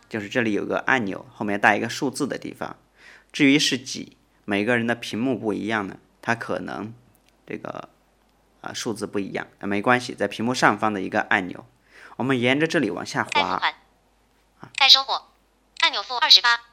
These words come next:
Speaker 2: 头像，待评价。按钮负二十八。头像，登录，注册。
Speaker 1: 啊。
Speaker 2: 按钮负二十八。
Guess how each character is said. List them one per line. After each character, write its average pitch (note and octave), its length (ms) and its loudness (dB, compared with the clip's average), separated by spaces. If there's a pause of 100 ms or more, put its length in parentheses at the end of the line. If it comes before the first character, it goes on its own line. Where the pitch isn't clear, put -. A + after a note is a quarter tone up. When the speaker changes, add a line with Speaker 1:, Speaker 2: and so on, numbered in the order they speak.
(480)
Speaker 2:
头 A3+ 120 -4
像， - 160 -2
待 E4 100 4
评 D4 120 -8
价。 F3+ 180 0 (300)
按 E4 100 4
钮 A3+ 100 -2
负 B3 160 -6
二 D4 120 2
十 A#3 120 8
八。 A#3 200 2 (920)
头 A3+ 140 -4
像， C4 200 2 (420)
登 D#4+ 140 -6
录， C4 160 -10 (200)
注 C#4+ 140 -2
册。 A#3 180 0 (460)
Speaker 1:
啊。 G2 280 -4 (260)
Speaker 2:
按 E4 120 2
钮 G#3+ 120 -2
负 B3 140 -6
二 C#4+ 120 4
十 - 120 6
八。 A#3 200 4